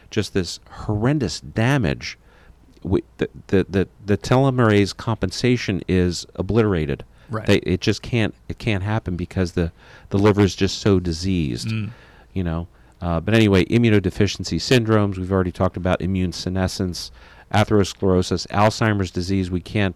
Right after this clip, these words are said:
Speaker 1: uh, repair the brain cells, we've mentioned that,
Speaker 2: Mm-hmm.
Speaker 1: wrinkling in the skin and so forth.
Speaker 2: Uh, so that's one proof, this fact that there's this disease called progeria is, it seems reasonable then, if a child can be born to you that dies of old age at twenty years old,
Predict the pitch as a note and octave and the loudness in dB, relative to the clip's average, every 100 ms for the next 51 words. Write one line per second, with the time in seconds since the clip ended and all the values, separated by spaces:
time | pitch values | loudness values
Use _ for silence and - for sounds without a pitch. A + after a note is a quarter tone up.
0 | - F2+ F2 F#2 - A2 F#2 F2 F#2 F#2+ | -2 -2 0 -2 -2 0 0 0 -2 -2
1 | F2+ F2+ E2+ F2+ E2+ F#2 E2 E2+ E2+ E2+ | -2 -4 -4 -4 -4 -4 -4 -4 -2 -2
2 | E2 - A2 G#2 A2+ G#2 G#2+ G#2 G2 F#2 | -4 -6 -8 -6 0 2 4 4 4 2
3 | F2 - G2 F2+ E2+ - G2+ G#2+ C#2+ C2+ | 0 -4 -4 -2 -4 -4 -4 -2 -6 -6
4 | - _ _ - - C3 - D3 C#3+ G3+ | -10 _ _ -18 -8 -4 0 0 2 2
5 | - B2+ C#3+ D#3+ E3 - F3+ A#2+ - A#2 | 0 0 2 4 2 0 0 0 0 -2
6 | - G#2+ - - C#3 C3+ C3+ - B2 A2+ | -2 -4 -10 -2 0 0 -4 0 0 0
7 | B2 B2+ A2+ - A#2 G#2+ A#2+ A#2 - A#2 | -4 -8 -8 -4 -4 -2 0 -2 -2 -4
8 | G2 A#2 G#2 A#2+ A2+ G#2+ G2+ - A#2 A2 | -2 -4 -2 -2 0 0 -2 -4 -4 -2
9 | A2 - - - - B2 - C#3+ D3 C#3 | -4 -6 -12 -18 -10 -2 2 2 2 0
10 | B2 B2+ D#3+ E3+ C#3 A#2 G#2 A2 G#2+ A2 | 0 2 2 2 0 0 0 -2 -2 -4
11 | - - - - - C3+ B2 - - - | -10 -20 -20 -12 0 2 2 0 -8 -20
12 | _ _ _ _ _ - - C#3 C#3+ D3+ | _ _ _ _ _ -8 -4 0 2 0
13 | D3+ - C3 A#2 A#2 F#2+ B2 D3+ D#3+ C3 | -2 -4 -4 -2 -2 -2 -2 -2 -4 -4
14 | G#2+ G2+ G2 - A2+ - - B2+ D3+ F3+ | -2 -2 -4 -4 -4 -4 -2 -2 0 0
15 | D#3+ C3+ C3+ C#3 C#3 B2 C#3 C3+ B2 A2 | 0 -2 -2 -4 -4 -4 -4 -2 -2 -4
16 | C3 A2+ - - B2 C#3 B2+ A#2 A#2+ B2 | -6 -8 -6 -4 -4 -2 -2 -2 -2 -2
17 | A#2+ A2+ - - | -4 -4 -8 -14